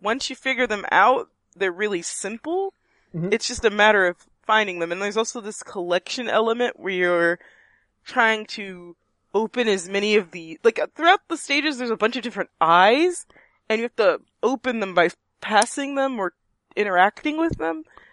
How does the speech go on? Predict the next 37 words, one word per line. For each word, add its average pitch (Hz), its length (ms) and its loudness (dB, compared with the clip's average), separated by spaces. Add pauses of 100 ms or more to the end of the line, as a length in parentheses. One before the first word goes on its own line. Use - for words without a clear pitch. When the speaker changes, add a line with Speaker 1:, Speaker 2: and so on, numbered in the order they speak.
(160)
Speaker 2:
Those 175 160 2
are 220 120 10
Speaker 1:
And 202 80 2
Speaker 2:
the 220 60 0
Speaker 1:
the - 60 -6
Speaker 2:
things 208 220 2
where 196 160 6
Speaker 1:
game 240 120 -6
Speaker 2:
the 175 80 2
movement 175 460 0
Speaker 1:
Oh, - 20 2
Speaker 2:
changes 170 140 2
Speaker 1:
sorry? 160 240 6
Speaker 2:
into 151 140 0
a, 151 320 -4
are 175 40 4
they 202 120 4
the 202 80 4
things 196 300 0
where 175 120 2
the 170 80 -2
movement 170 320 0
changes 156 380 -6
to, 147 60 -4
like, 143 160 -6
this 151 200 -8
circle 135 580 -6 (920)
thing? 240 220 -8
Speaker 1:
Yeah. 202 420 4 (260)
Yeah, 175 200 4
Speaker 2:
Yeah. 170 60 2
Speaker 1:
there's 196 460 -2 (480)
different, 233 520 -2 (260)
um, 175 520 0 (540)
things 214 320 -2
that 165 260 -8
you 190 500 -12